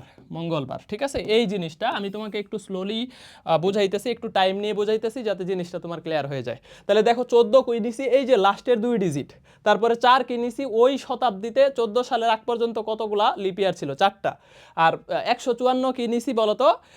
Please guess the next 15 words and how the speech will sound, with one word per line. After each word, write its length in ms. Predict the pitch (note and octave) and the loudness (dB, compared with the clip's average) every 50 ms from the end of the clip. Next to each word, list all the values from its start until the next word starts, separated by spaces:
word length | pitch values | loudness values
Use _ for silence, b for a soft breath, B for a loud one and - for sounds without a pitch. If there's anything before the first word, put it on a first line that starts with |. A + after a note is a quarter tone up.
| b b - G#3 | b b -4 -4
একশো 160 | G3 - A3+ A3 - | -2 -4 -6 -4 -2
চুয়ান্ন 220 | B3 B3 A#3+ B3+ B3 G#3+ | 0 0 0 0 -2 -4
হচ্ছে 160 | G#3 - B3 A3+ | -4 -6 -2 0
তেসরা 340 | B3+ B3+ B3 - A#3+ A3+ A#3 G3+ F3+ | 2 2 2 2 2 2 2 2 2
জুন 120 | G#3+ A#3 A#3+ A3+ G#3+ | 0 0 0 -2 -2
কততম 380 | G#3+ G#3+ A3+ G#3+ A3+ A3 G#3+ G3+ F3 D#3 | -2 -2 -2 0 0 0 0 0 2 2
দিন? 140 | G#3 G3 D3+ A#2+ b b b b b b b b b b _ F3+ | 2 2 2 0 b b b b b b b b b b _ -2
আশা 220 | F#3+ F#3+ A3 G3+ F#3 | -2 0 0 -2 -2
করি 120 | G#3 A3 A3 - G#3+ | -4 -4 0 2 2
পারবা, 220 | G3+ G3 F#3 A#3 - - | 4 4 4 2 2 4
পরের 220 | A#3+ A#3 B3 A#3+ A3+ A3 | 4 4 4 6 6 6
আরেকটা 300 | A3 A#3+ A#3 A#3+ - A#3+ A3+ A3+ | 6 4 2 0 -2 -2 -2 -2
প্রশ্ন 220 | A3 A3 A3 B3 A#3 A3 A#3 | -2 -4 -4 -6 -6 -4 -2
করাইলে 260 | A#3+ A#3+ A#3+ B3+ B3+ A#3 G3 | 0 0 0 2 2 2 0
একদম 220 | F3 E3 G3 G3+ | 0 -2 -2 -2